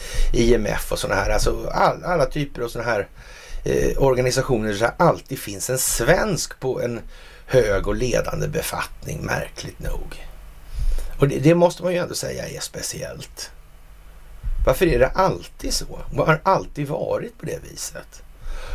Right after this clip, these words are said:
Och dessutom har det blivit i en ökande omfattning under, låt säga, åren från tjugohundrafjorton, femton, sexton där, så har det ju liksom på något vis eskalerat.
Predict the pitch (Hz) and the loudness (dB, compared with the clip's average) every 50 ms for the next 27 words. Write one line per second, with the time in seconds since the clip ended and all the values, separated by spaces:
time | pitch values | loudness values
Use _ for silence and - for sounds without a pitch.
0 | - - - 131 139 147 151 - - - - 135 147 156 151 196 208 190 - 135 | -2 2 4 6 6 6 6 2 -2 -4 2 4 4 6 6 6 4 4 4 2
1 | 139 151 131 135 131 135 131 107 104 - 107 110 117 - 147 156 147 127 110 - | 2 2 2 2 0 -4 -4 -4 -4 -4 -4 -2 2 4 6 6 6 6 2 0
2 | - - 156 160 196 - - - 190 160 110 95 87 - - - - - - - | 0 -2 -2 0 0 0 2 4 2 2 2 0 -6 -6 -4 -4 -4 -4 -6 -6
3 | - 64 - 110 104 101 - 101 95 - - - - - - - 55 55 52 50 | -6 -4 -2 -2 -2 -2 -2 -2 0 0 0 2 2 2 0 2 2 2 0 0
4 | 50 - - - - - - - - - - - - - - - - - - - | 0 -2 -6 -8 -10 -12 -8 -8 -8 -8 -8 -12 -14 -14 -14 -14 -14 -14 -14 -16
5 | - - - - - - - - - 147 143 120 107 107 104 101 107 107 110 107 | -18 -18 -18 -16 -10 -2 0 4 6 6 6 6 6 4 4 4 2 0 0 -2
6 | - - 107 110 107 98 95 - - 160 - - - - - - - - - - | -4 -6 -6 -4 -4 -6 -6 -6 -6 -8 -8 -8 -12 -12 -12 -10 -8 -4 0 0
7 | - - - - 55 57 57 53 53 - - 55 57 - - - - 57 - - | 0 0 0 -2 -2 -2 0 4 6 6 8 8 6 4 2 0 0 -2 -2 -2
8 | - - - - - - - 127 - - - - - - - 101 - - - - | -2 -2 -2 -2 -2 -2 -2 -2 -2 -2 -6 -8 -6 -6 -6 -4 -4 -6 -4 -2
9 | - - - - - - - - - - - 104 104 - 127 - - - - - | 0 0 0 -2 -2 -4 -4 -4 -4 -2 -2 -4 -2 -2 -2 -2 -2 -2 -4 -4
10 | - 117 117 107 110 113 113 113 113 - 131 123 117 113 - - 127 127 127 123 | -2 -2 0 0 0 2 2 0 0 -2 -2 -4 -4 -4 -2 -2 0 0 0 0
11 | 123 - - - 151 - 110 98 - - - 143 135 131 120 131 170 220 240 220 | 0 -2 -2 0 2 2 4 4 2 2 2 2 2 4 4 4 4 4 4 2
12 | - - - - - - - - - - | 0 0 0 -2 -4 -4 -4 -4 -4 -6